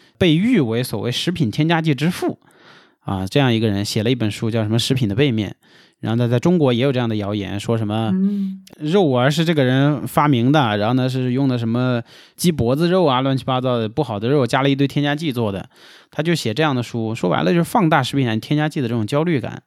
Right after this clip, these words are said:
Speaker 1: 其实食品添加剂呢，是一个非常正常的东西，就是安全性其实是不用考虑的。按照A D I来说的话，其实是不用考虑的。那为什么能够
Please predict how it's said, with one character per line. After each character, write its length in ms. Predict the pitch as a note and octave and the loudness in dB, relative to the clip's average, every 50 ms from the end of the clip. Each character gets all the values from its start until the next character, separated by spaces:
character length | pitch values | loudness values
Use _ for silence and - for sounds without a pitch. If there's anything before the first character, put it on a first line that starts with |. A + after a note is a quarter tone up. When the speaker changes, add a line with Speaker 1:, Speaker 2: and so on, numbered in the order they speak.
| _ - - - - - - _ _ | _ -20 -20 -20 -20 -20 -20 _ _
Speaker 1:
其 220 | - - - G#3 B3+ | -4 -2 0 0 2
实 180 | - F#3 F3 | 2 0 0
食 160 | E3+ - - | 0 0 0
品 160 | F3 E3 D#3 C3 | 2 4 4 4
添 100 | C3+ C#3+ | 4 4
加 100 | D3+ D#3 | 2 2
剂 180 | - F#3+ E3 | 2 2 2
呢， 260 | C3+ A#2+ G#2+ G#2 G2+ - _ _ _ _ - _ _ _ - - | 2 2 0 -2 -4 -10 _ _ _ _ -20 _ _ _ -16 -10
是 160 | G#2+ - - | -6 -4 -2
一 40 | F#3 | 0
个 60 | F3 | 0
非 140 | F3+ - A#3+ | 0 2 2
常 160 | A3 F#3 F3 | 2 2 2
正 140 | - E4 F4+ | 0 0 -2
常 180 | - G#2+ F2 F2 | -2 -2 -6 -10
的 40 | F#2 | -10
东 140 | F#2+ F#2+ | -10 -12
西， 240 | F#2+ - - - - _ | -12 -14 -18 -20 -20 _
就 120 | - E3 | -8 -6
是 400 | D3+ C#3 C#3+ B2 A2+ G#2 F2+ - - _ _ _ _ _ | -4 -2 -2 -2 -2 -4 -6 -8 -12 _ _ _ _ _
安 160 | - C4 G4 | -2 0 2
全 200 | - G3+ C3+ B2+ | 2 2 2 2
性 200 | C#3 C#3+ B2 A#2 | 2 2 2 0
其 120 | - - | -2 -2
实 100 | - F3+ | -2 0
是 140 | F#3+ A3+ G#3 | 0 0 -2
不 120 | C3 A#2 | -2 -2
用 100 | D3 G#3+ | -4 -4
考 180 | A#2 - - F#2 | -4 -6 -10 -12
虑 100 | F#2 F#2+ | -12 -10
的。 140 | F2+ F#2 - - | -12 -12 -10 -4
按 120 | - E3+ E3+ | 0 2 2
照 80 | E3+ D3 | 2 2
A 100 | E3+ G3 | 2 2
D 120 | G3+ G#3+ | 2 2
I 100 | G#3 G#3+ G#3 | 2 2 2
来 120 | D#3 A#2+ | 2 2
说 120 | - - | 0 0
的 60 | A#2+ A2 | -2 -2
话， 60 | G#2 | -2
其 60 | A2+ | -2
实 80 | C3+ C#3+ | -2 -2
是 80 | D3 | -2
不 140 | C#3 - A#2 | -4 -2 -2
用 120 | C#3+ E3 | -2 -2
考 180 | D#3+ - - F#2+ | -2 -4 -8 -10
虑 120 | F#2 F#2 | -10 -10
的。 120 | - - - _ _ - - - - - - - - - _ - | -10 -12 -16 _ _ -20 -20 -20 -20 -20 -20 -20 -20 -20 _ -2
那 120 | - D#3+ | 0 0
为 160 | F3+ G#3 D4+ D#4+ | 2 4 2 2
什 120 | G3 C#3+ | 2 2
么 100 | B2 A#2+ | 0 0
能 160 | A#2 A#2+ A#2+ C3 | 0 0 -2 0
够 380 | D3+ E3 D3+ A#2+ - - - | 0 2 2 0 -2 -4 -10